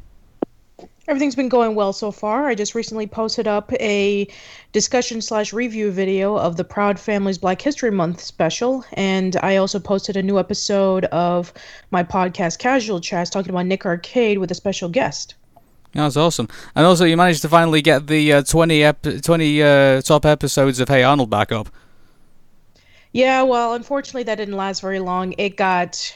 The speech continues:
Speaker 1: blocked by Viacom again, so I pretty much
Speaker 2: Again?
Speaker 1: gave up.
Speaker 2: Oh, no way.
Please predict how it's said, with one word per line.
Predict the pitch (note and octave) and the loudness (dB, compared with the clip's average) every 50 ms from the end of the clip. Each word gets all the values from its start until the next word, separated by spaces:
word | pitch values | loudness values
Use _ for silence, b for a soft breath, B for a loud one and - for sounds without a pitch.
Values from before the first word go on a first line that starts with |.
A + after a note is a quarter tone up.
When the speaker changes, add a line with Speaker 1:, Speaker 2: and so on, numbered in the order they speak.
| - _ | -18 _
Speaker 1:
blocked | - - F3+ - - G3+ F#3+ E3 G3+ F#3 F3 F3+ - - | -18 -18 -18 -14 -12 -10 -6 -2 0 0 0 0 -2 -4
by | F3+ E3+ | -4 -4
Viacom | F3+ F3+ F#3 E3+ D#3+ E3+ - - F3+ D#3 D#3 E3 - | -4 -2 -2 -2 -2 -2 -4 -6 -8 -6 -6 -2 -2
again, | A#3 G3 E3 G#3 F#3+ F3 E3+ E3+ F3 E3 | -2 0 0 0 0 0 0 -2 -4 -2
so | D3+ | 0
I | C#3+ | 2
pretty | C3 C3 - C3 | 2 2 4 4
much | B2+ B2 A#2 A2 G#2+ | 6 6 6 4 2
Speaker 2:
Again? | G#2+ | 0
Speaker 1:
gave | - C#3 C#3+ C#3+ | -2 -4 -4 -4
up. | C#3 B2+ C3+ - - | -6 -8 -8 -10 -6
Speaker 2:
Oh, | - D3+ C#3+ C3 B2 B2 | 0 2 4 4 4 4
no | B2+ C3 C3+ A#2+ G#2+ | 4 4 4 2 2
way. | G#2 G2+ G#2 G#2 G#2 G#2+ | 0 -2 -2 -4 -4 -6